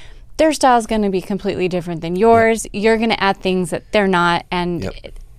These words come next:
Speaker 1: you know, you, you have the uniqueness of you.
Speaker 2: Absolutely.
Speaker 1: Yeah.
Speaker 2: That brings us to step number six. We're gonna wrap it up with this,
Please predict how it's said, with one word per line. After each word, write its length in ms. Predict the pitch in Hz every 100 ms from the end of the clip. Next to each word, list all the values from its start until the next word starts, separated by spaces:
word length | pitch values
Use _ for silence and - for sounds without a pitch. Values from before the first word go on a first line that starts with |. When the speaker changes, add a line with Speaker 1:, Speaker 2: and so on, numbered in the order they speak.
| -
Speaker 1:
you 160 | 202
know, 180 | 185 175
you, 300 | 175 175 170 -
you 140 | 190
have 220 | 180 185
the 80 | 185
uniqueness 920 | 170 190 185 185 - 170 147 175 - -
of 360 | 170 160 156 160 - - - -
you. 420 | 185 202 - 190 - -
Speaker 2:
Absolutely. 500 | - - 101 92 85 - -
Speaker 1:
Yeah. 220 | 165 - - -
Speaker 2:
That 120 | -
brings 200 | 107 104
us 100 | 107
to 60 | 101
step 260 | - 113
number 180 | 113 120
six. 500 | 127 165 156 - -
We're 100 | 95
gonna 100 | 104
wrap 180 | 95 107
it 60 | 110
up 80 | 107
with 140 | 104
this, 320 | 139 131 -